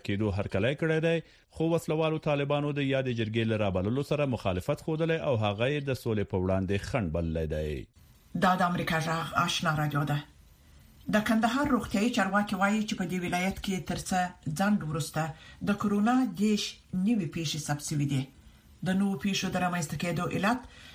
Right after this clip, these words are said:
Speaker 2: د ټولنیز واټن نه مراعات او پر طبي لارښوونو نه عمل بلل کېږي. نور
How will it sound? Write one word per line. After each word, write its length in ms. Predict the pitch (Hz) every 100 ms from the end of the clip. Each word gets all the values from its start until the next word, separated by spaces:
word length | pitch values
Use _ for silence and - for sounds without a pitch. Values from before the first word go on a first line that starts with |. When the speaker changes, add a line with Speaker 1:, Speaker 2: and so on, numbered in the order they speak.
| - 180
Speaker 2:
د 200 | 208 208 208
ټولنیز 440 | 220 226 226 294 226
واټن 320 | 190 180 190 190 - - - 180
نه 60 | 175
مراعات 440 | 165 160 202 254 - - - -
او 60 | 208 202
پر 140 | 208 -
طبي 220 | 202 269 277 208
لارښوونو 540 | 180 147 175 180 180 185 175
نه 60 | 180 -
عمل 200 | 160 175 185 - - - -
بلل 280 | 160 135 143
کېږي. 320 | 147 107 - - - - - - -
نور 100 | 170